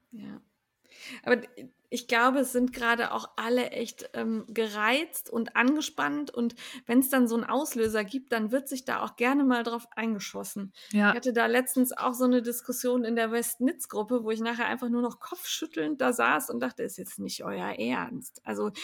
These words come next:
Speaker 1: darüber regt ihr euch gerade auf? Wir-, wirklich? Wirklich?
Speaker 2: Mhm.
Speaker 1: Das ist jetzt gerade euer Thema?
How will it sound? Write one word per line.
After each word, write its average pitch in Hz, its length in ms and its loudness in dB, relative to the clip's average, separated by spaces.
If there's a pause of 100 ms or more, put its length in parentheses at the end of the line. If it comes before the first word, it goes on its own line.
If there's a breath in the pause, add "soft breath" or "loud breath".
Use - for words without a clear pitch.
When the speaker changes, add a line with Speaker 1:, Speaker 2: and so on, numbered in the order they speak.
(180 loud breath)
Speaker 1:
darüber 247 360 2
regt 240 240 -2
ihr 240 80 2
euch - 180 0
gerade 190 380 -4
auf? 262 260 0
Wir-, 214 260 2
wirklich? 466 540 2
Wirklich? 233 800 2
Speaker 2:
Mhm. - 20 -4
Speaker 1:
Das 302 320 -4
ist - 240 -6
jetzt - 260 -6
gerade 143 320 0
euer 160 280 0
Thema? 175 380 -4